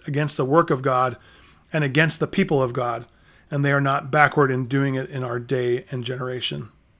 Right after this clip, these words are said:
Let's look to the scriptures and see if we can identify who our enemies are and what they seek to do to us.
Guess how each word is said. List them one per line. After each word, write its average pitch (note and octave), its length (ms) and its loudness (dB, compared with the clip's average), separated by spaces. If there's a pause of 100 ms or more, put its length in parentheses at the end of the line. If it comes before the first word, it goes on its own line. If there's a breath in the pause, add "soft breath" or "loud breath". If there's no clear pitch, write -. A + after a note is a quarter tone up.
(1160 soft breath)
Let's E3+ 300 2
look D#3+ 240 4
to D#3 100 0
the C3+ 80 2
scriptures D#3 640 4
and D3+ 220 -2
see - 280 2
if D3 120 2
we D#3 100 4
can D3+ 100 2
identify C3+ 640 2
who - 420 0
our D#3 140 6
enemies D3 360 4
are B2+ 280 2
and C#3 280 -4
what C3+ 220 0
they B2+ 140 -2
seek C3 320 -4
to B2+ 120 -6
do B2 220 -4
to A#2+ 220 -6
us. - 240 -8